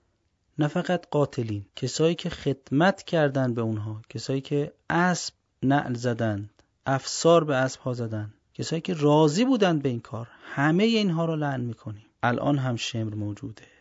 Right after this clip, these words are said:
الان هم یزید موجوده. البته همینجا این نکته رو هم خدمتتون بگم، طاغوت‌های آشکار و پنهان در عصر ما متنوع هستند. انشالله تو جلسهٔ بعدی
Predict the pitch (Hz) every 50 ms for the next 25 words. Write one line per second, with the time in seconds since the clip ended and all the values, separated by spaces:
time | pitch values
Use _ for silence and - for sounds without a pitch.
0 | _ _ - 120 110 113 110 117 120 110 113 110 110 107 104 104 104 110 104 101
1 | - - 104 107 107 - - _ - - _ _ _ _ - 123 120 123 123 -
2 | 151 131 131 143 147 143 135 131 139 135 135 131 120 - - 139 135 131 127 131
3 | 127 127 - _ _ _ _ _ _ - - 110 - - 127 127 - 139 131 135
4 | 127 123 117 107 107 - - 117 110 110 113 110 - - 131 131 135 131 123 113
5 | - - 131 - - 110 107 104 - 113 104 104 113 123 127 120 110 110 - 113
6 | 107 - - - 113 104 110 120 131 139 143 - _ - 120 110 - 117 110 110
7 | 107 101 110 120 135 147 156 147 - - 165 165 170 165 - _ _ _ _ _
8 | - 117 113 - - 117 113 117 127 135 135 135 _ _ _ _ _ _ _ _
9 | _ - 131 117 117 107 110 107 - - 120 117 113 110 104 113 110 120 127 147
10 | 147 147